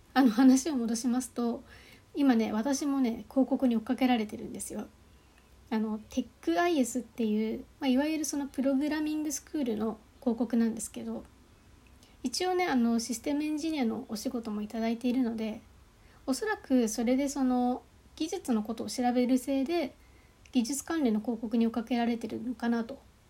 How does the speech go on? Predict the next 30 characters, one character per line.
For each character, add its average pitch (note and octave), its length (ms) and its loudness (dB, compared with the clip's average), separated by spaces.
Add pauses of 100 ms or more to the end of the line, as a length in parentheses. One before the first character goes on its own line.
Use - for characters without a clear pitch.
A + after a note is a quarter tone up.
思 A3+ 140 4
っ - 20 -2
て A3 180 -8
ま G3+ 240 -8
す。 - 180 -20 (1300)
あ A#3+ 100 2
の、 G#3+ 220 2
武 E4+ 320 -2
井 F4 40 2
壮 F#4 180 -2
さ A3+ 140 -2
ん G#3+ 100 0
が、 A3+ 260 -2 (1120)
「鍛 D#4+ 300 0
え D4 40 0
て、 A3 320 -2 (200)
鍛 - 280 -2
え C#4 80 4
て、 B3+ 220 -2 (460)
頭 D4 340 0
一 B3+ 180 -4
つ A#3+ 300 -6
抜 C4 200 6
け D4 120 2
出 D#4 100 2
し D4+ 100 -2
て C4+ 120 0
や B3 100 4
れ」 A3+ 180 0
っ G3 40 -14